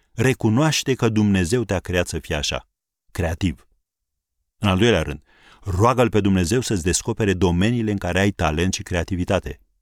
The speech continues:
În al treilea rând, prețuiește ideile creative. Indiferent ce faci de obicei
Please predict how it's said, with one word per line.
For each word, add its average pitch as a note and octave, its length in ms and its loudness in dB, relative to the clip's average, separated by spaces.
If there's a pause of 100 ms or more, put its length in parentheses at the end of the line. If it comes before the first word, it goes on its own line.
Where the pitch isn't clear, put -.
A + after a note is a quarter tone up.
(680)
În A2 120 2
al G#2 120 2
treilea B2 320 0
rând, D#2 200 -4 (520)
prețuiește C#3 800 0
ideile F#2 480 0
creative. D#2 560 -4 (880)
Indiferent C#3+ 560 2
ce B2+ 100 -2
faci A2+ 300 -2
de G#2 80 0
obicei F2 580 -4